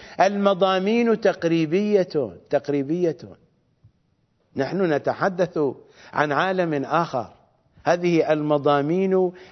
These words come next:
بلسان التقريب، بلسان المداراة. رفع عيسى ابن مريم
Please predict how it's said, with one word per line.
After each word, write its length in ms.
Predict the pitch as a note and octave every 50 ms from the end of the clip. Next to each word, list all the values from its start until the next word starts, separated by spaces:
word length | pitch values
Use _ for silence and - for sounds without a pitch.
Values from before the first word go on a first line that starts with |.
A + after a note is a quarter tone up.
| - -
بلسان 580 | A#2+ D3+ D3+ D3+ C#3 - F#3 F3+ F#3 F#3+ F#3
التقريب، 960 | E3+ E3 - - - D#3 C3+ - - C#3+ D3+ E3+ F3 F3 D#3+ C3 - - - - _ _ _ _ _ _ -
بلسان 500 | B2+ C3+ C3+ B2 - D#3+ D#3+ D#3+ D#3+ D3+
المداراة. 880 | C#3+ C3+ C3 C3 B2+ A#2+ B2+ B2 A#2+ B2+ C#3 D3 D3 B2+ A2+ - - - - _ _ _ _ _ _ _ _ _ _ _ _ _ _ _ _ _ _ _ _ _ _ _ _ _ _ _ _ _ _ _ _ _ _ _ _ _ _ _ _ _ _ _ _ _ _ _ _ _ _ _ _ _ _ _ _ _ _ _ _ _ _ _ _ _ _ _ _ _ _ _ _ _ _ _ _ _ -
رفع 400 | - E3 A3 A#3+ - - G#3 F#3+
عيسى 500 | F3+ F3+ E3 F3 G#3 G#3 F#3 - - F#3
ابن 200 | E3+ D#3 D#3 E3
مريم 680 | E3+ E3+ F3+ G3 G#3+ A3+ A3+ A#3+ B3 B3+ C4+ C#4 C#4 C#4